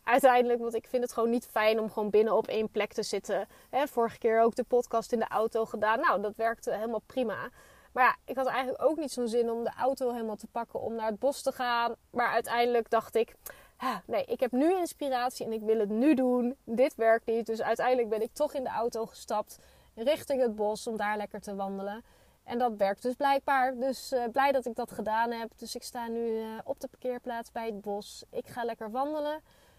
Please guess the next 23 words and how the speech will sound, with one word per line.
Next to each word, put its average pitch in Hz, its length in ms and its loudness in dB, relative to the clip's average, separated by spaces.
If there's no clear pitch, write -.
Eh, 220 280 -8
het 220 100 -10
is 226 140 -10
mooi 254 340 2
weer. 269 400 0
Ehm, 226 340 -10
het - 140 -14
zonnetje 330 380 -4
schijnt 302 420 -2
in 269 60 -4
ieder 277 180 0
geval. 247 540 2
Ehm, 214 640 -2
dus 240 160 -6
ik 247 80 -4
zou 233 140 -8
zeggen, 220 460 -6
ga 262 340 4
ook 254 420 2
de 220 140 -4
eerste 240 420 0
stap 220 300 -2
zetten 214 480 -2